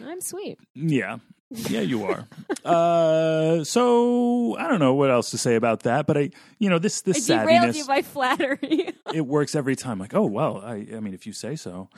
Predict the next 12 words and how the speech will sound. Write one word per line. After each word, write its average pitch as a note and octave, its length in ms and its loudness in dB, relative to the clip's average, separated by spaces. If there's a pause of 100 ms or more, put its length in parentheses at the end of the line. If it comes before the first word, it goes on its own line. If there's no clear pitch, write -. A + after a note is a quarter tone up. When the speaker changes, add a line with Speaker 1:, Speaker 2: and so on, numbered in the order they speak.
(120)
Speaker 2:
<laughs> - 560 -10
Uh, A2+ 800 0 (1500)
yeah. F#3+ 240 2
So, F3+ 220 2
but, C#3+ 300 -4
but D3 120 -6
I, C#3 200 -4 (260)
but B2+ 180 -4 (240)
I C#3+ 80 -6
think, D#3+ 360 -6
I E3 100 0
think F#3+ 360 -2